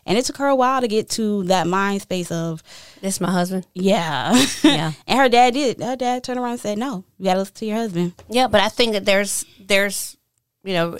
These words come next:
Speaker 2: in reading over the comments and thinking about what some of the things that people said, um,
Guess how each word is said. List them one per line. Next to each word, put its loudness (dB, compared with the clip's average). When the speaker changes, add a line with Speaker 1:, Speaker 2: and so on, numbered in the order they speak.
Speaker 2:
in 2
reading 0
over -2
the -4
comments -2
and -8
thinking -6
about -4
what -6
some -4
of -4
the -10
things -4
that -8
people -4
said, 0
um, 0